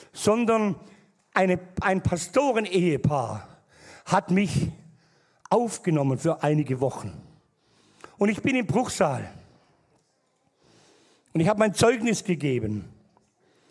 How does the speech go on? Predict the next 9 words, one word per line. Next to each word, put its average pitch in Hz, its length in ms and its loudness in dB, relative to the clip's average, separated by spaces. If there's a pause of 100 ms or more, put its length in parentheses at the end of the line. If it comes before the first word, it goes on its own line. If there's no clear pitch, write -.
(560)
Nachher 190 280 2
kommen 208 340 0
drei 208 320 2
Frauen 220 520 2
zu 170 160 -2
mir, 151 200 4
drei 226 360 -2
Frauen. 196 480 -2 (2250)
„Helmele, 180 880 4